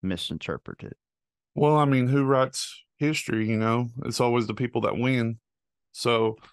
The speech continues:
Speaker 2: um, there's actually C I A documents talking about Russia suppressing, um, the Tartarian history after World War Two. So
Speaker 1: I don't, I mean, I don't throw that out. I think there's a lot of evidence to support that, but that's also the same argument with, like, Unit seven thirty-one.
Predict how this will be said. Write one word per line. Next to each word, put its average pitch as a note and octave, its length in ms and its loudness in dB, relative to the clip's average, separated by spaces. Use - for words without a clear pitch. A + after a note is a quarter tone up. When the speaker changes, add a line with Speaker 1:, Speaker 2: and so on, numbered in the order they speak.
Speaker 2:
um, B2+ 320 4
there's C#3 220 4
actually C#3 340 0
C B2+ 200 -2
I B2+ 180 2
A C3+ 100 0
documents B2 600 -2
talking B2+ 340 0
about A2+ 240 0
Russia B2 320 2
suppressing, A2 840 -2
um, G#2+ 360 0
the - 100 -2
Tartarian A#2 580 0
history A2+ 640 -2
after A#2+ 260 -2
World A#2 260 -2
War - 120 -4
Two. - 320 -6
So B2 460 -6
Speaker 1:
I E3 120 2
don't, F#3 280 -2
I C3+ 80 -2
mean, D3+ 160 0
I C#3 100 2
don't C#3+ 260 -4
throw A#2 180 2
that G2+ 180 4
out. F#2+ 140 2
I G2 60 0
think A2 200 -4
there's G2 160 0
a F#2+ 60 0
lot F2+ 140 2
of C#2 80 -2
evidence F2+ 340 -4
to F#2+ 60 -10
support G2 420 -6
that, F2 180 -4
but G#2 60 -4
that's B2 240 0
also C3 320 0
the G2 180 -4
same A2 240 0
argument F#2+ 380 0
with, F#2+ 120 -8
like, F2+ 140 -2
Unit F#2 300 -2
seven F2+ 340 -4
thirty-one. E2+ 720 -4